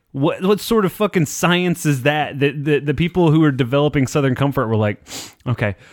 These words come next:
we've got, uh, whiskey flavoring. We got that in there. We've got, uh, caramel coloring. All right, we've got that in there.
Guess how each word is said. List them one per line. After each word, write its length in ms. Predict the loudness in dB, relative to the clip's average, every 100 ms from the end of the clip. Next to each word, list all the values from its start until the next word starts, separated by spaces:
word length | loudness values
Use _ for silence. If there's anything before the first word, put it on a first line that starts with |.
| -10
we've 200 | -2 0
got, 280 | 0 -2 0
uh, 200 | 0 0
whiskey 340 | 2 -2 -2 -2
flavoring. 580 | 0 0 2 0 0 -2
We 100 | -2
got 160 | 0
that 160 | 0 0
in 100 | 0
there. 120 | 0
We've 100 | 0
got, 240 | 0 -2 -2
uh, 220 | -2 -2
caramel 560 | -2 0 0 2 -2
coloring. 640 | -2 -2 0 0 0 -2 -4
All 60 | -4
right, 100 | -4
we've 80 | -2
got 140 | -2
that 120 | 0 0
in 140 | 0
there. 160 | 0